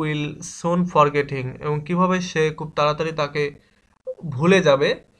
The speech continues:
সেই বিষয়টা নিয়ে সে তার সঙ্গে bait করে। The normally self-controlled Jane reveals her feeling for him, এবং normally এই জেন অনেক সেলফ কন্ট্রোল থাকে, কিন্তু তারপরেও সেদিন সে তার feeling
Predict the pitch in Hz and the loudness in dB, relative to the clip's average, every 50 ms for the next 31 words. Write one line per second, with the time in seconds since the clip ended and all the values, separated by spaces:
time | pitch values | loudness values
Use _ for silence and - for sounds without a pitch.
0 | _ _ _ - - - - 180 175 185 185 175 151 165 156 165 175 165 160 165 | _ _ _ -18 -14 -6 -2 0 2 2 2 0 -2 -4 0 2 2 2 2 2
1 | 170 170 180 - - - _ _ _ _ _ _ _ - - 151 151 160 175 - | 0 0 0 -2 -4 -10 _ _ _ _ _ _ _ -12 -8 -6 -4 -4 -4 -4
2 | - - - 151 147 147 - 139 135 127 - 156 151 151 139 143 139 135 131 135 | -6 -6 -6 -6 -4 -4 -4 -4 -4 -4 -4 -4 -4 -2 -2 0 -2 -2 -2 -4
3 | - - 131 - - - - - _ _ _ _ - - 151 147 151 151 151 156 | -8 -8 -8 -6 -8 -10 -16 -20 _ _ _ _ -8 -4 -4 0 0 0 0 0
4 | 160 170 175 180 185 180 180 - 165 165 165 165 - 160 151 147 147 156 151 143 | 0 2 2 2 2 0 0 0 0 0 0 -2 -2 -2 -2 -2 -2 -4 -4 -4
5 | 139 135 143 139 139 151 156 147 139 139 131 131 143 147 147 151 156 - - - | -4 -4 -2 0 0 0 -2 -4 -4 -4 -4 -2 -2 -2 -2 -2 -6 -10 -14 -20
6 | _ _ - - _ _ - 139 127 135 135 131 131 - - 143 143 160 170 180 | _ _ -20 -20 _ _ -10 -6 -2 -2 -2 -4 -4 -6 -4 -4 -4 -2 -4 -4
7 | 175 - - 139 131 127 127 127 123 123 120 117 117 - - - - - _ _ | -4 -2 0 0 0 0 -2 -4 -4 -6 -6 -8 -10 -12 -16 -20 -20 -20 _ _
8 | _ - 143 139 135 139 135 139 143 151 151 160 165 170 175 175 170 175 175 - | _ -8 -6 -4 -4 -4 0 0 2 2 2 0 0 0 -2 -2 -4 -6 -12 -20
9 | _ _ _ _ - - - - - - 139 143 139 139 131 143 147 147 147 143 | _ _ _ _ -20 -20 -18 -12 -10 -8 -6 -6 -8 -8 -4 -2 0 0 0 0
10 | 143 151 151 - - - 170 175 175 170 - 160 143 135 127 147 143 139 139 139 | 0 -2 -4 -6 -2 2 2 2 2 0 0 0 0 0 0 -4 -4 -4 -4 -8
11 | 127 135 180 208 214 196 185 175 156 147 143 - 156 160 180 175 175 160 147 139 | -8 -8 -8 -8 -8 -6 -4 -2 -2 -2 0 -2 -4 -4 -4 -4 -2 -2 -2 -2
12 | 143 147 147 180 - - 147 139 - 135 127 131 - 151 160 175 175 | -2 -4 -6 -6 -6 -6 -4 -2 -2 -4 -4 -4 -6 -4 -2 0 -2